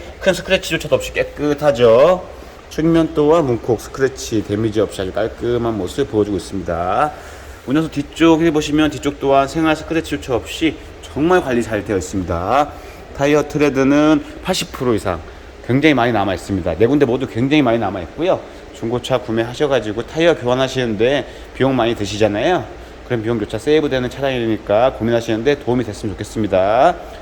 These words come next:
번호판 확인해 주시고요. 실매물 촬영하고 있습니다. 후방 감지기 준비되어 있고요.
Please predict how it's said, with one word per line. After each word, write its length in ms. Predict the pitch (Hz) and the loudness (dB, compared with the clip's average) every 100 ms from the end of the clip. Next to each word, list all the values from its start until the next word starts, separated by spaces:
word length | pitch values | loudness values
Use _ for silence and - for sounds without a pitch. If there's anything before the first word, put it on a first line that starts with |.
| - | -4
번호판 480 | 127 147 - 147 151 | 4 4 6 6 6
확인해 300 | 147 151 160 | 4 2 2
주시고요. 580 | 135 - 127 127 113 127 | 0 -4 0 4 4 4
실매물 560 | 127 170 151 120 135 147 | 4 2 4 2 0 -2
촬영하고 500 | 147 143 139 147 139 | -2 -2 -2 0 -2
있습니다. 760 | - 123 107 101 104 135 175 - - - - | -2 -4 0 2 4 4 2 0 -14 -16 -6
후방 200 | 175 190 | 2 4
감지기 380 | 170 156 143 143 | 4 2 0 0
준비되어 360 | 131 123 120 117 | 0 0 2 2
있고요. 680 | 101 120 110 104 127 156 | 2 2 4 6 4 4